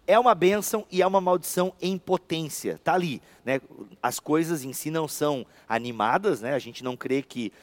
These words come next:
a, a internet seja um demônio, alguma coisa assim, mas ela é em potência, ou seja, ela tem potencial para ser boa e para ser má.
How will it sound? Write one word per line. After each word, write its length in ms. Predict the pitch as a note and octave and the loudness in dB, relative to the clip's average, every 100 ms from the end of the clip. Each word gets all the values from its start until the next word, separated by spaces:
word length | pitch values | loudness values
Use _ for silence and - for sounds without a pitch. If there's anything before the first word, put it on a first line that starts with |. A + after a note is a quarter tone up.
| _ | _
a, 320 | G#2 G#2+ F#2+ | 0 0 0
a 80 | A2 | -4
internet 500 | A2 B2+ A2 A#2+ B2 | -2 -2 -2 -2 -4
seja 240 | - A#2 | -6 -6
um 80 | A#2+ | -6
demônio, 640 | A2+ G#2 G#2 C#3+ F#3+ F3 A#2+ | -6 -4 0 2 2 2 -2
alguma 280 | A2 A#2 | -2 -4
coisa 260 | G#2+ A2 G2 | -2 -4 -4
assim, 380 | F2+ - D#3 G3+ - - | -8 -6 -6 -6 -14 -12
mas 260 | - B2+ - - | -2 -2 -2 4
ela 220 | D3+ D#3+ | 4 4
é 20 | |
em 180 | D#3+ A3 | 2 -2
potência, 840 | - G3 - D#3+ F3+ F3+ - A3+ - _ _ | 0 0 0 -6 -6 -6 2 2 0 _ _
ou 100 | B2+ | -8
seja, 280 | - C#3 D3 | -4 0 2
ela 100 | C#3 | 2
tem 220 | F#3 G3+ | 0 0
potencial 680 | F#3+ F3 F3+ F3 - D3+ D#3 | 0 0 -4 -6 0 2 2
para 220 | D#3+ C#3+ | 0 -2
ser 220 | - C#3+ | -2 -6
boa 420 | A#2+ B2+ D#3 G3 - - - | -2 0 4 2 0 -10 -10
e 80 | |
para 260 | C#3+ E3 E3 | -2 0 0
ser 220 | - F3 | 0 0
má. 160 | F3+ | 0